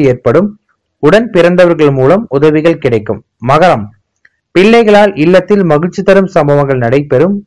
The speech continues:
நண்பர்களின் ஒத்துழைப்பால் வியாபாரத்தில் எதிர்பார்த்த லாபம் கிடைக்கும்.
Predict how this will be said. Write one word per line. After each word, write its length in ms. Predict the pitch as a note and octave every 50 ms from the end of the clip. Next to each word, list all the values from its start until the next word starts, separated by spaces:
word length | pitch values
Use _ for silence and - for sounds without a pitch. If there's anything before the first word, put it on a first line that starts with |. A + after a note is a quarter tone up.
| _ _ _ _
நண்பர்களின் 640 | - C3 C#3+ E3+ G3+ G3+ A3 G#3 G3 G#3 G#3+ G3+ D3+
ஒத்துழைப்பால் 600 | C#3 C#3 C#3 - E3+ E3 D3+ D3 D#3+ F3 F3 D#3
வியாபாரத்தில் 580 | C#3 C3 C3+ D3+ D#3 E3+ D#3+ D#3 D3+ F3 E3+ D3
எதிர்பார்த்த 520 | C3 C#3+ D#3+ E3+ D#3+ E3 D#3+ - E3 D3
லாபம் 360 | C3 B2 B2+ B2+ C3+ B2+ B2+
கிடைக்கும். 400 | - A#2+ A2 G#2 G#2 B2+ F#3 G3+